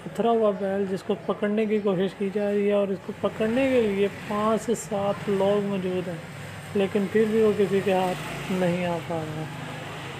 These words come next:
इसके साथ ही चलते हैं दूसरी वीडियो की जानिब।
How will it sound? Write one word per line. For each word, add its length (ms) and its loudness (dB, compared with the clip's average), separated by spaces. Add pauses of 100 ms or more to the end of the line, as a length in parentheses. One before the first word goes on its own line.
(260)
इसके 200 -2
साथ 320 -4
ही 60 -4
चलते 280 -2
हैं 100 -2
दूसरी 300 -2
वीडियो 300 0
की 120 -2
जानिब। 360 -4